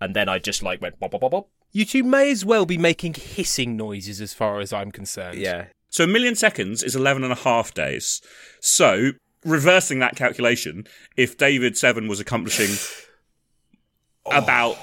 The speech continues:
Speaker 3: you know, eleven and a half squats per second
Speaker 1: That's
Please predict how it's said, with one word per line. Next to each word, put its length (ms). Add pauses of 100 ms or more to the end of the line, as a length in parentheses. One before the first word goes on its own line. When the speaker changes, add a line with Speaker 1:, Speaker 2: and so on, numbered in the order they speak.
(440)
Speaker 3:
you 120
know, 320
eleven 400
and 100
a 40
half 260
squats 420
per 140
second 640 (760)
Speaker 1:
That's 560